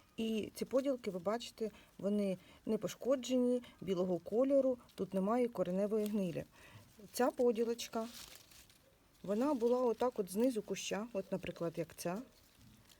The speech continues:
Але, е, зріс добрий, без пошкоджень, все ж. Думаю, ну, відділю ж цю поділку, що ж воно таке.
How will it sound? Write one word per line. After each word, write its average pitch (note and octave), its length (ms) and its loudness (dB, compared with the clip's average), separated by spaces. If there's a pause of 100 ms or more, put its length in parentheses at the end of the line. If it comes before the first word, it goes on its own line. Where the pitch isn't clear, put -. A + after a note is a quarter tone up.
(420)
Але, A3 440 6
е, F#3 320 0 (640)
зріс G3+ 520 -2 (1500)
добрий, C4+ 500 2
без F#3+ 460 -2 (460)
пошкоджень, B3+ 680 2
все F#3 360 0
ж. - 220 -8 (720)
Думаю, G#3 300 2
ну, A#3+ 260 4
відділю G3+ 440 0
ж - 180 -4
цю A3 100 -6
поділку, A3+ 560 0
що G#3 200 0
ж G#3+ 100 -4
воно G3+ 220 0
таке. F3 420 -4